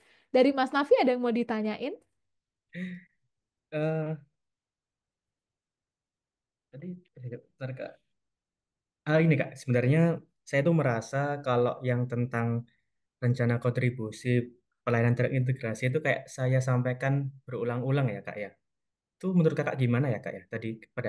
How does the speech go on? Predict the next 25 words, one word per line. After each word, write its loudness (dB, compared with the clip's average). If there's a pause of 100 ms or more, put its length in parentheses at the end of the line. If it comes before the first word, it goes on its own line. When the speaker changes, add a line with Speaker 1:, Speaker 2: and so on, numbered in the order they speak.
Speaker 2:
saat -4
saya -4
men-, -4
itu, -6
menyampaikan 0
argumen -4
itu. -12 (800)
Speaker 1:
Oke. -10 (960)
Ya, -4 (560)
memang 0
sangat -2
mungkin 0
dalam 4
wawancara 2
ada 2
poin 0
yang -4
kita -4
jawab -2
secara -6
berulang-ulang, -2
terutama -2
yang 0
berkaitan -2
dengan 0